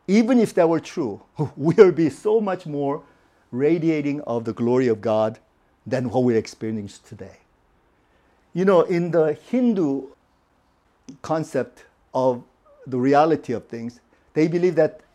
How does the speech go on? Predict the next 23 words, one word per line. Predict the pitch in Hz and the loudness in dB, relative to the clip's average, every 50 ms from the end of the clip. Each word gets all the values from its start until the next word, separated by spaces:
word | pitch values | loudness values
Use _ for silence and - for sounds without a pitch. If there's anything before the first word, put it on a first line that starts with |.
| _ _ - | _ _ 2
everything | 180 208 196 226 247 - - 220 208 | 4 4 4 4 0 -2 -2 -2 -2
is | 190 - 135 | -2 -2 -2
radiating | 120 123 139 151 165 156 160 165 165 165 151 160 151 143 | 0 2 2 2 2 0 0 0 2 2 0 0 -2 -4
with | 127 120 - | -6 -6 -6
energy. | - 151 139 127 117 95 - 95 - _ _ _ _ _ _ _ _ _ _ _ _ _ _ _ _ _ | -6 -4 -4 -4 -4 -6 -10 -14 -16 _ _ _ _ _ _ _ _ _ _ _ _ _ _ _ _ _
Okay? | - 113 113 131 139 - _ _ _ | -12 -10 -10 -10 -10 -14 _ _ _
They | - 127 127 | -8 -8 -8
talk | 131 - 156 156 151 - | -4 -2 -2 -2 -2 -2
about | 143 139 139 139 139 139 139 - _ - 139 | -2 0 0 0 0 -2 -4 -10 _ -16 -12
the | 117 120 - | -10 -10 -8
aura, | - 131 135 139 147 156 160 160 156 151 156 147 | -2 2 4 4 6 6 6 4 4 2 -2 -10
they | - 113 | -12 -14
talk | 104 - 135 135 - | -10 -8 -8 -8 -8
about | 127 123 110 - | -8 -10 -8 -8
chakra, | - - - 160 156 - - - 180 160 160 160 - - _ _ _ _ _ _ _ _ _ - | -4 -2 0 0 0 0 -2 0 2 4 2 2 0 -6 _ _ _ _ _ _ _ _ _ -10
they | 123 120 | -10 -8
talk | - - 143 143 - | -4 -4 -6 -4 -2
about | 143 135 123 - | -4 -4 -2 -4
even | 147 131 127 127 | -6 -6 -4 -4
the | 120 | -6
breath, | 110 - 113 113 131 143 147 - - | -6 -4 -2 -2 0 0 -2 -4 -8
the | - 110 | -12 -12
prana, | - - 147 143 143 147 147 147 147 151 156 | -8 -4 -2 0 0 0 0 0 -2 -2 -4